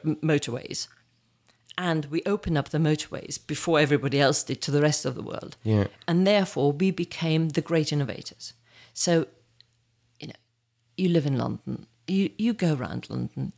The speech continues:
Speaker 1: you know this is where the world meets.
Speaker 2: Yeah, well, exactly, yeah.
Speaker 1: My, my constituency is in Birmingham. Uh, I go through my constituency. It's where the world meets. I have some schools where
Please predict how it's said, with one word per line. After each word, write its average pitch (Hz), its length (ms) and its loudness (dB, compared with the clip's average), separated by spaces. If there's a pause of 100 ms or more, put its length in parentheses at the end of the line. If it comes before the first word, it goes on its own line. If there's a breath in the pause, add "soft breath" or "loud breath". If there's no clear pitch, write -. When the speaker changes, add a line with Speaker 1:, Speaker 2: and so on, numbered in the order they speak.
Speaker 1:
you 170 220 0
know 147 300 2 (160)
this - 180 2
is 170 160 2
where 147 160 2
the 143 120 0
world 139 340 0
meets. - 500 -10
Speaker 2:
Yeah, 123 340 0
well, 110 140 4
exactly, 117 460 2
yeah. 110 180 4 (160)
Speaker 1:
My, 190 220 2
my 208 200 4
constituency 175 760 -2
is 135 60 -4
in 139 100 0
Birmingham. - 540 -6 (200)
Uh, 135 280 -2 (140)
I 143 140 0
go 160 320 0
through 131 560 -4 (260)
my 135 180 2
constituency. 135 800 -4 (520 soft breath)
It's - 260 0
where 151 360 0 (160)
the 147 100 0
world 151 440 0 (220)
meets. - 460 -6 (340 loud breath)
I 185 120 4
have 214 120 4
some 185 220 4
schools 180 540 2
where 160 260 -2